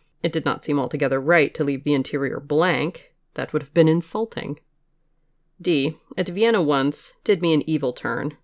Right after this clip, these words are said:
which I told him, quite good-humouredly, that I should remember." So, as I knew he would feel some curiosity in regard to the identity of the person who had outwitted him,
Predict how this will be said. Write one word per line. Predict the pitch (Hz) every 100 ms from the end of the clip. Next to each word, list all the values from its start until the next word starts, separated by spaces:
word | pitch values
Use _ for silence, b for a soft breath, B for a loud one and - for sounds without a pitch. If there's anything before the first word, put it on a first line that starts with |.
| _
which | - 165
I | - 143
told | - 139
him, | 156 160
quite | 156 - 190 -
good-humouredly, | 160 - - 214 175 143 139 156 - b b b
that | -
I | 165 147
should | - 226 147
remember." | 151 165 151 131 139 _ _ _ _ _ _ _ _ _ _ _ _ _
So, | - 160 135 139 180 -
as | 160
I | 165 160
knew | 165 147
he | 147 165
would | 147
feel | - 151
some | 139 147
curiosity | 143 160 151 143 151 - 135
in | 135
regard | 127 135 147 143
to |
the | 147 139
identity | 139 143 147 170 131
of | 139
the |
person | - - 160 - -
who | - 135
had | 151 -
outwitted | 156 - 156 165 143
him, | - -